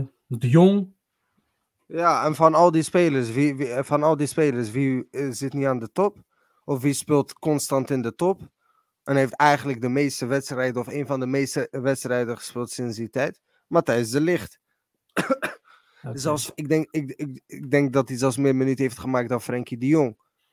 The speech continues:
Speaker 2: Want bij Juventus speelde hij echt veel. En je kan niet van hem verwachten dat hij in één keer ding-, en hij speelde gewoon goed. Mensen verwachten alleen heel veel. Ik, je kan niet elke wedstrijd een tien, eh, spelen of zo.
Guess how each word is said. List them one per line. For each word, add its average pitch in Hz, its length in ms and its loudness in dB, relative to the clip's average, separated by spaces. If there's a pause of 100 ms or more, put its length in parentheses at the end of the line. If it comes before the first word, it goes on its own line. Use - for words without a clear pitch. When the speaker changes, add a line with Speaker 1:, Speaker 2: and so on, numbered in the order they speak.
(280)
Speaker 2:
Want 120 160 -12
bij 127 120 -2
Juventus 135 540 -2
speelde 139 360 0
hij 120 260 0
echt - 280 -8
veel. 120 360 0 (400)
En 120 140 -12
je 127 80 -6
kan 131 160 -4
niet 135 160 -4
van 127 140 -2
hem 123 160 -4
verwachten 117 420 -6
dat 117 160 -4
hij 127 80 -6
in 120 80 -6
één 127 220 -8
keer 117 340 -2
ding-, 123 400 -2
en 127 120 -6
hij 135 180 2
speelde 143 420 -2
gewoon 127 240 -4
goed. 135 400 0 (220)
Mensen 139 360 0
verwachten 143 460 -2
alleen 139 280 0
heel 139 340 2
veel. 120 420 -6
Ik, 120 300 -14 (220)
je 127 120 -6
kan 151 180 0
niet 165 160 0
elke 147 320 -2
wedstrijd 139 580 -4
een 131 120 -8
tien, 170 260 -6
eh, 131 240 -8
spelen 117 380 -8
of 107 80 -12
zo. 117 220 -14